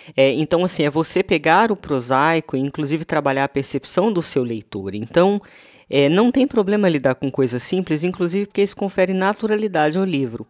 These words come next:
Pensando que a literatura é uma espécie de mímese da vida, ela não é a vida, ela é uma espécie de mímese. Ela, ela busca ali alguma coisa e ela é outra, na verdade. Ela é uma farsa. A literatura é uma farsa construída. É,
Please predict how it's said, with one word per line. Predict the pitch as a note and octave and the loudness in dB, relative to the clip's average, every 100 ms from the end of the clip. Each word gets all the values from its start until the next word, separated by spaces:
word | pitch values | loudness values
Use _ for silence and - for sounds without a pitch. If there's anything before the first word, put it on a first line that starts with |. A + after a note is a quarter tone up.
| _ | _
Pensando | A3 C4 - - E3 D3+ C3+ | 2 2 0 0 0 0 -4
que | - B2+ A2 - | -4 -2 -2 -2
a | B2+ | -2
literatura | C3 B2+ C3 B2 A#2 C3 A2+ A2 G#2+ - - - | -2 -2 0 0 -2 -4 -2 -2 -4 -14 -20 -6
é | A#2+ | -2
uma | C3+ | 0
espécie | B2+ - B2+ - | 0 2 0 0
de | A2+ | -6
mímese | C#3 D3+ F3+ C#3 A2+ G#2+ | -2 0 0 0 -2 -6
da | G#2 | -10
vida, | G#2 C#3+ D#3+ | -8 -4 -2
ela | A#2 A2+ | -2 -2
não | B2+ E3 F3 | -2 0 0
é | F3+ | 0
a | C4 | -4
vida, | C#3+ A#2 F#2+ - | -6 -8 -8 -12
ela | - | -10
é | |
uma | G#2 | -10
espécie | - A2 A#2+ | -6 -4 -2
de | |
mímese. | F#3 C#3+ G#2+ F#2+ F2+ - _ | 0 0 -2 -6 -10 -16 _
Ela, | G#2+ A2 | -8 -6
ela | - A2+ A2 - | -6 -8 -8 -10
busca | A#2+ D3+ G#3 - - | -6 -4 -4 -6 -6
ali | D#3+ C3+ A2+ | -6 -4 -4
alguma | A2 G2+ B2 | -4 -4 -6
coisa | B2+ C#3 E3 G3 - | -4 0 0 0 -4
e | E3 | -2
ela | C#3+ | -2
é | G3 | 0
outra, | G3 C#3+ - D3 | 2 0 -2 -2
na | D3 C#3+ | -2 -2
verdade. | F3 C#3+ F#2 - A#2+ | -4 -4 -6 -4 -2
Ela | C#3+ | 0
é | |
uma | G#3+ | 0
farsa. | - - - - - - _ - - - - | -2 -6 -6 -10 -16 -18 _ -20 -20 -18 -6
A | |
literatura | B2+ C#3+ C#3 - F3 | 0 4 4 4 2
é | |
uma | F#3 | 0
farsa | F3+ - D#3+ - E3+ | 2 6 6 4 -4
construída. | - D3+ - B2+ F#2+ F2 F#2 F#2+ _ - - - - - _ - _ | -2 -4 -4 -4 -4 -8 -12 -14 _ -20 -20 -20 -20 -20 _ -20 _
É, | C#3+ C#3 C#3 C3+ C3 C3 B2+ B2 - | 0 4 4 4 2 0 -2 -4 -6